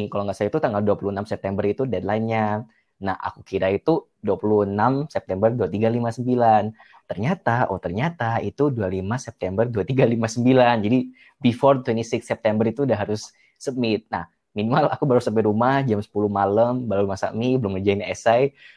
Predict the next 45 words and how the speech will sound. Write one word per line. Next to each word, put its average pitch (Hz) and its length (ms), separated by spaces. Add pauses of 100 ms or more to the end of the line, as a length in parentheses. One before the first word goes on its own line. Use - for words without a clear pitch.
(100)
Terus 117 160
Bobi 113 200
nanya, 101 280
"Eh, 139 160
Rim, 151 260
lu 151 140
udah, 143 140 (220)
udah 98 160
daftar 95 200
belum?" 151 240 (400)
<laughs> - 440
"Daftar 127 280
apa? 170 120 (200)
Emang 147 240
deadline-nya 139 280
kapan?" 190 360 (240)
"Lah, 117 180
hari 151 220
ini." 156 200
Wah, 269 240 (640)
kayak - 160
bener-bener, 147 480 (560)
pas 202 160
mau 139 160
ngerjain 123 240
essay, 113 160
tat, - 160
tat, 92 80
tat, 92 80
tat, 98 200
tat, 95 120
tat, 92 320
kayak 98 160
bener-bener 107 320
essay 107 200
nggak, 95 600
nggak 107 160
jelas 117 240
lah, 98 80
tapi 110 160
ya 98 80
udah 95 160
aku - 80
submit 95 320
gitu. 87 240